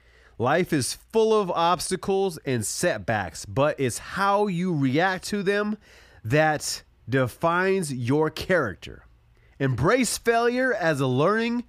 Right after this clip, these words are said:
opportunity and use it to fuel your motivation and drive. Develop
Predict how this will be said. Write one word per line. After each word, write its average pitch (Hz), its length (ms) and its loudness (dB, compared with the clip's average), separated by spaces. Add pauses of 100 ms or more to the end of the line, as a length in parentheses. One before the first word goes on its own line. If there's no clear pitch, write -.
opportunity 170 1000 0 (320)
and 147 200 2
use 226 320 2
it 254 320 -4 (240)
to 165 320 0
fuel 247 720 0 (180)
your 127 220 2
motivation 185 1000 0
and 156 240 -2
drive. 104 800 -4 (840)
Develop 190 520 2